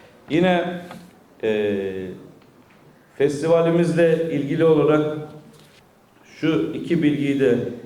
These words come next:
paylaşayım. Ondan sonra sözlerimi toparlayacağım.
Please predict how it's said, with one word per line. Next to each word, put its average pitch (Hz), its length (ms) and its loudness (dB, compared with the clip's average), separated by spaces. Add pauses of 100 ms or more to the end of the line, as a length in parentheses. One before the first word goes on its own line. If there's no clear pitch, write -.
paylaşayım. 143 580 0 (580)
Ondan 131 300 0
sonra 123 520 2
sözlerimi 120 640 0
toparlayacağım. 135 720 0